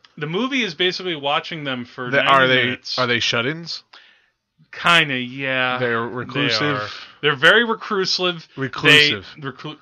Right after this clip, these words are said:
Speaker 1: yeah, reclusive. Blah. Um, and,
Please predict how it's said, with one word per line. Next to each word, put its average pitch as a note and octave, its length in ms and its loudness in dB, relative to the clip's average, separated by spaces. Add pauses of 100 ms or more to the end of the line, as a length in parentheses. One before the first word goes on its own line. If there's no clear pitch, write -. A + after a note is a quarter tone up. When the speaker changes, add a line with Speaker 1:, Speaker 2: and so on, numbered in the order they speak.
(160)
Speaker 1:
yeah, A#2 300 -4
reclusive. B2 1120 -10 (240)
Blah. G2+ 300 -20 (540)
Um, C#3 420 0 (580)
and, D3 520 0